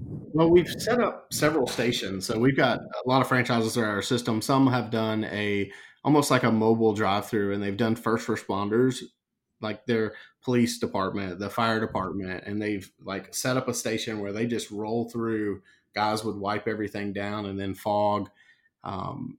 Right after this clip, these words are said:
and, and they kinda just did that as a, as a service to those first responders who are, who are out there. But from a company perspective and, and protecting your employees, uh, that, that's something we can do.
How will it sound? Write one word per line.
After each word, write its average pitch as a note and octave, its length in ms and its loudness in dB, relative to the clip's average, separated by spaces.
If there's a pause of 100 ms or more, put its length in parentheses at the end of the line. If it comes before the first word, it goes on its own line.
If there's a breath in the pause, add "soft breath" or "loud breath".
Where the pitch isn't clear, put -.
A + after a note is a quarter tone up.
(120)
and, - 240 -8
and B2 140 0
they A2+ 80 0
kinda E3 260 2
just A#2+ 240 -2
did A#2+ 140 4
that A#2 180 2
as G#2+ 160 0
a, F#2+ 220 -2
as G#2+ 100 -6
a G2+ 60 -6
service A#2+ 560 2
to A#2+ 60 0
those G#2+ 180 -2
first - 280 -2
responders A2 680 -2
who A2 140 -2
are, G2+ 360 -6
who A2 60 -4
are G2+ 160 -2
out G#2 240 -2
there. F2+ 340 -8
But G2+ 200 -6 (380 soft breath)
from A#2 120 0
a A2+ 40 -2
company D3+ 340 2
perspective G#2+ 680 -2
and, G2+ 200 -4
and G2 240 -6
protecting A#2+ 400 -4
your G#2+ 140 -2
employees, A2+ 760 0
uh, G2 320 -8 (320)
that, - 180 -6
that's A2 220 -4
something A#2+ 380 0
we A2+ 120 -2
can G2 220 -6
do. G#2 320 -2